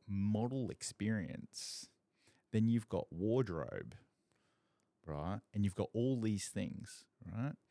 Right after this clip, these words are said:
I'm really good at, regardless of the weakest link,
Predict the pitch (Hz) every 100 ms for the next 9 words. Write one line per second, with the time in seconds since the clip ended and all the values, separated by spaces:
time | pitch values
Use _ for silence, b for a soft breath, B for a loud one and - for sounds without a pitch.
0 | B B B B B B B _ _ -
1 | 113 113 95 98 101 101 92 80 95 92
2 | 82 76 71 - - 92 82 95 98 107
3 | 104 - 82 80 85 87 92 - - 80
4 | - - - -